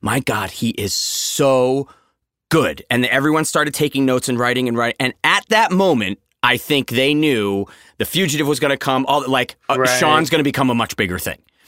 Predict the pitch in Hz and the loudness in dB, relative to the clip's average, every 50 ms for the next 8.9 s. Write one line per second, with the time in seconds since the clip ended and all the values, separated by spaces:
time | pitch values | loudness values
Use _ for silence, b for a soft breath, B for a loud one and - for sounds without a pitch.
0 | B B B B 131 123 120 139 143 147 165 175 185 185 180 185 - - 202 196 | B B B B -6 -2 0 2 2 2 2 2 2 2 0 0 0 0 -2 0
1 | 202 190 165 156 139 143 147 151 139 160 151 147 143 143 - 139 120 104 123 117 | 0 0 0 0 2 2 0 0 0 -2 -2 -2 -2 -2 -2 -2 -2 0 0 0
2 | 113 110 110 107 104 B B B B B B B _ - - 98 101 90 82 78 | 0 0 0 -2 -4 B B B B B B B _ -6 -4 -4 -4 -4 -6 -6
3 | - - 78 - - - 76 - - - - - - - _ _ - 135 151 156 | -8 -8 -8 -10 -10 -10 -12 -14 -16 -16 -14 -14 -16 -18 _ _ 0 2 2 2
4 | 151 - - 277 220 190 185 208 240 202 175 - - 254 247 233 196 147 - - | 2 0 0 2 4 4 4 4 4 2 0 0 2 2 4 4 2 2 0 0
5 | - - - - - - 285 269 - - - - - - - - 240 220 320 320 | 0 0 0 0 -2 -6 -6 -6 -6 -6 -6 -6 -6 -2 0 0 2 2 2 2
6 | 302 294 262 254 - - 226 190 285 233 135 117 131 147 143 151 143 143 135 - | 2 2 2 0 0 0 -2 0 0 0 0 0 0 0 0 0 0 0 0 -2
7 | 143 - - - 170 117 92 92 101 - - 120 - 131 113 104 101 - - 113 | -2 -2 0 0 0 0 -2 -4 -4 -2 -2 -2 0 0 -2 -2 -2 -2 -2 -2
8 | 95 - 92 - 135 117 101 98 104 104 107 107 101 - 123 - - | 0 0 0 0 0 0 0 0 0 0 -2 -2 0 2 4 4 4